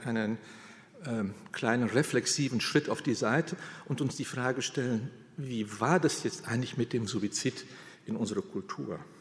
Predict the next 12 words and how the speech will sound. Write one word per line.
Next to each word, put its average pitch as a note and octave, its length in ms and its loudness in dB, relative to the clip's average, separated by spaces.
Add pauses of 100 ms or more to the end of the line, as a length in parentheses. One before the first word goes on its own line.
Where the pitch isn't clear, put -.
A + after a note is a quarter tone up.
(720)
Ja? B2+ 200 -10 (800)
Ähm, G2+ 260 -4 (300)
wie, A#3+ 240 -4
wie D3 120 2
ist G3+ 240 4
das C3+ 140 8
eigentlich? C3+ 340 4
Wie C3+ 120 6
hat D#3+ 140 2
man E3 120 8
den D3+ 120 8
Suizid - 600 2